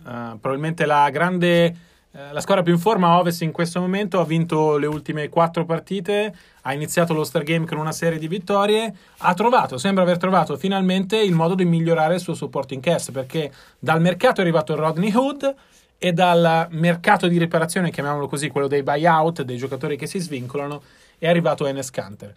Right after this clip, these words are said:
Una squadra che, eh, lo scorso anno è arrivata terza per poi uscire malissimo al primo turno di playoff, è una squadra che in questo momento è quarta,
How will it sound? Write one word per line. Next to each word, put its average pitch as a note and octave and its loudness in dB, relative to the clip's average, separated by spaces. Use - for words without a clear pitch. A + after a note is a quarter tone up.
Una G3 0
squadra F#3+ 4
che, D3 0
eh, - 0
lo D3 0
scorso F3+ -2
anno F3 4
è - -2
arrivata C#3+ -2
terza C3+ 0
per C3 -8
poi D3 -4
uscire D#3 -4
malissimo D3+ -2
al C3+ -4
primo D3+ -8
turno E3 -6
di F3 -4
playoff, F3 -4
è - -8
una E3+ 2
squadra F#3+ 2
che F3 -2
in E3 2
questo G3+ -2
momento F3+ 0
è D3+ 0
quarta, C#3+ 2